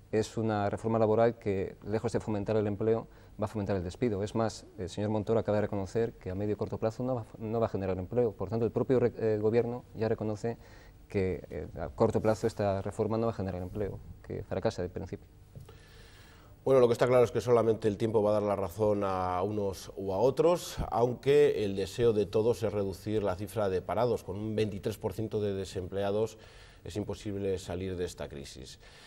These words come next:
Speaker 2: El gobierno ha arriesgado mucho en esta reforma, tanto que apenas a dos meses de llegar a la Moncloa, Rajoy podría tener su primera huelga general. De eso hablaremos luego. Antes les recordamos en un informe las principales medidas de esta reforma laboral.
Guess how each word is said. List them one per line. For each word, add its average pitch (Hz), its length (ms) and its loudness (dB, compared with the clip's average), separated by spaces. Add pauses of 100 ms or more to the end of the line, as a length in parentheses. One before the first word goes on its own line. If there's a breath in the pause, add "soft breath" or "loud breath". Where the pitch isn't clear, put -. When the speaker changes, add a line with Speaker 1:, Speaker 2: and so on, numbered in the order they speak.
(120)
Speaker 2:
El 110 140 4
gobierno 165 240 10
ha - 20 12
arriesgado 123 420 6
mucho 175 380 2
en 135 80 4
esta 117 400 2
reforma, 131 560 0
tanto 120 340 0
que 120 140 2
apenas 107 400 0
a 104 60 0
dos 104 160 0
meses 104 380 -2
de 101 120 2
llegar 101 460 2
a 101 80 -4
la 101 100 0
Moncloa, 104 380 0
Rajoy 110 240 -2
podría 110 360 0
tener 110 300 0 (160)
su - 320 -8
primera 101 420 -2
huelga 98 480 -2
general. 73 520 -12 (560 loud breath)
De 156 100 6
eso 196 120 4
hablaremos 160 420 6
luego. 87 400 -2
Antes 143 340 0
les 131 160 0
recordamos 104 640 -4
en 110 100 0
un 143 100 2
informe 131 580 -2
las 95 200 -8
principales 104 480 -2
medidas 110 380 -2
de 98 60 -4
esta 104 320 -2 (160)
reforma 95 400 -6
laboral. 76 320 -10